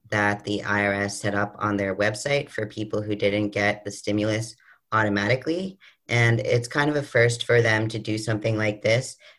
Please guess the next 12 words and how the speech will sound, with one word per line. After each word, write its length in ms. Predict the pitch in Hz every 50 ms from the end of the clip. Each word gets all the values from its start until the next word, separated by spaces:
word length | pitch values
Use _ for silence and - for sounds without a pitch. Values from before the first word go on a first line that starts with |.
| _ -
And 200 | 117 117 113 104
by 140 | 107 117 117
I 300 | 101 - 120 131 135 127 127
R 80 | 127
S 180 | 147 180 196 -
standards, 720 | - - 117 107 104 101 104 104 107 107 104 - - -
this 300 | - 117 117 117 117 -
tool 520 | - - - 117 113 110 113 113 113 - -
is 360 | 104 107 107 110 107 - -
simple 260 | - 117 120 120 123
and 180 | 123 120 117 120
easy. 420 | 131 147 139 117 104 95 98 -